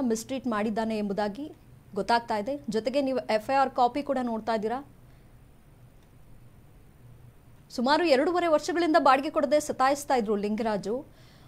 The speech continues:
ಮನೆಯ, ಅಂದ್ರೆ ಅಂಗಡಿಯ ಮಾಲೀಕರಾದಂತಹ ಶಹೀನ್ ತಾಜ್ ಅವರ ಬಿಲ್ಡಿಂಗ್ ಅಲ್ಲಿ ಈತ ಬಾಡಿಗೆಗೆ ಇದ್ರು. ಬಾಡಿಗೆಯನ್ನ ಕೇಳೋದಕ್ಕೆ ಹೋದಂತಹ ಸಂದರ್ಭದಲ್ಲಿ ಈತ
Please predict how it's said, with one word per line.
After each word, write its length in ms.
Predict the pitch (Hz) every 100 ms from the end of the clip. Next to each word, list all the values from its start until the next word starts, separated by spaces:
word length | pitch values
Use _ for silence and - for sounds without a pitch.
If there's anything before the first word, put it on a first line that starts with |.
| -
ಮನೆಯ, 340 | 214 240 285 285 254 -
ಅಂದ್ರೆ 200 | 247 277
ಅಂಗಡಿಯ 380 | 240 262 285 294
ಮಾಲೀಕರಾದಂತಹ 1000 | 254 226 269 320 330 311 269 285 285 269 302
ಶಹೀನ್ 460 | 285 240 302 302
ತಾಜ್ 380 | 285 240 254 226 - -
ಅವರ 200 | 247 277 285
ಬಿಲ್ಡಿಂಗ್ 480 | 208 233 285 339 311
ಅಲ್ಲಿ 240 | 285 285
ಈತ 120 | 247 254
ಬಾಡಿಗೆಗೆ 480 | 220 202 220 240 226
ಇದ್ರು. 240 | 202 277 - - - - -
ಬಾಡಿಗೆಯನ್ನ 520 | 190 247 339 359 330 349
ಕೇಳೋದಕ್ಕೆ 760 | 339 277 311 339 302 311 330
ಹೋದಂತಹ 600 | 339 262 262 285 277 269 277
ಸಂದರ್ಭದಲ್ಲಿ 760 | - 269 269 320 254 262 302
ಈತ 440 | 339 - 269 330